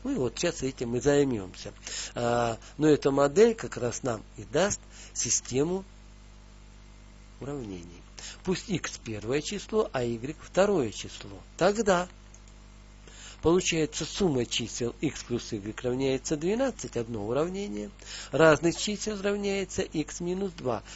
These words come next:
это второе уравнение. И эти два уравнения у нас составят систему. Вот так вот они должны решаться одновременно.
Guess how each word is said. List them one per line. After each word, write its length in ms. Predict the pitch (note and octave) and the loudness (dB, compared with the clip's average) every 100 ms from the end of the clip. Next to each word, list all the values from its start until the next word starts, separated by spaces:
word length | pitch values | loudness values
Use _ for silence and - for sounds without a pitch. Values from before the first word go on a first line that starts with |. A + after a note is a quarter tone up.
| - | -12
это 180 | A2 D#3 | -6 -4
второе 480 | - G3+ F#3+ C#3 G2+ | 0 0 2 0 -2
уравнение. 680 | G2 F#2+ G2+ G2+ - A2 - - - | -6 -10 -10 -14 -14 -16 -16 -12 4
И 140 | E3+ | 6
эти 180 | D#3 C3+ | 6 2
два 240 | A2+ A#2+ G#2 | 0 0 0
уравнения 680 | G2 G2+ A2 C#3+ A3 F#3 | -4 -6 -2 -2 0 0
у 100 | A#2 | -2
нас 200 | G2+ F#2 | -2 -4
составят 580 | - A2+ - C3 D3+ D#3 - | -6 -6 -8 -6 -4 -6 -8
систему. 880 | - - - - - E3 D3+ A2+ G2+ - - - - | 0 2 2 -4 -4 2 2 2 -6 -12 -18 -16 -10
Вот 200 | G#2 F#2 | -8 -8
так 180 | - - - | -10 -12 -10
вот 80 | - | -8
они 220 | G#2+ G#2 | -6 -4
должны 320 | F#2 F2+ F#2+ | -6 -8 -10
решаться 640 | F2 - - D#3+ F3+ - - - - - | -12 -6 2 2 2 -4 -10 -12 -6 2
одновременно. 1000 | C#3+ D3+ D#3 E3+ F3+ F3+ D#3+ A#2 G#2+ | 4 6 6 4 2 4 4 4 0